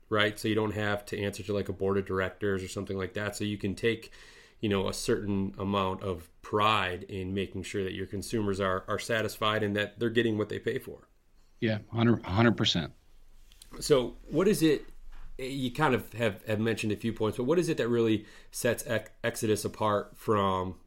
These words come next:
Speaker 1: your competitors aside from, like, the warranty side of things?
Speaker 2: Well, I think, uh, you know, when you look at our mission statement, it is to increase or maximize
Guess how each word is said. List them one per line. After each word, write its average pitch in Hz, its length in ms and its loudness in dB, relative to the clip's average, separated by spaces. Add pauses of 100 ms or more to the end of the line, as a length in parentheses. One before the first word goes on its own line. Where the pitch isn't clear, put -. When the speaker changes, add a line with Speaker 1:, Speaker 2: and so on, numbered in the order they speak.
Speaker 1:
your 107 160 0
competitors 95 520 -2
aside 95 380 -2
from, 95 140 -4
like, 92 140 -4
the 98 80 -6
warranty 92 420 -4
side 95 240 -10
of 92 60 -12
things? - 380 -12 (1040)
Speaker 2:
Well, 131 200 10
I 123 180 6
think, 208 340 2
uh, 123 340 6 (340)
you 127 120 2
know, 123 80 4
when 123 120 2
you 127 120 4
look 180 140 4
at 175 60 2
our 127 120 6
mission 107 420 2
statement, 92 580 -2
it 123 160 2
is 117 280 4
to 101 720 2 (1080)
increase 147 880 4 (400)
or 113 100 0
maximize 107 1000 2